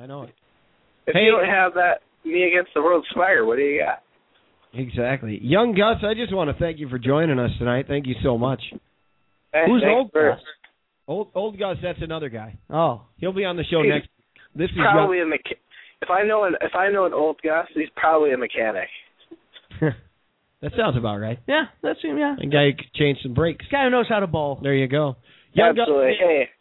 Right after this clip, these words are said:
Speaker 1: so much for joining us tonight. Maybe we'll get you back on again sometime during the finals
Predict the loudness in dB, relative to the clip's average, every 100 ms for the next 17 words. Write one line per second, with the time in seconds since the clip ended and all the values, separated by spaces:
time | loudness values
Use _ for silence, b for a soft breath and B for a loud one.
0 | _ -6 -6 -4 -2 -2 -2 -6 -6 -6
1 | -4 -4 -6 -4 -6 -4 -6 -4 -4 -4
2 | -4 -6 -4 -6 -6 -8 -6 -4 -4 -4
3 | -4 -4 -6 -6 -6 -4 -6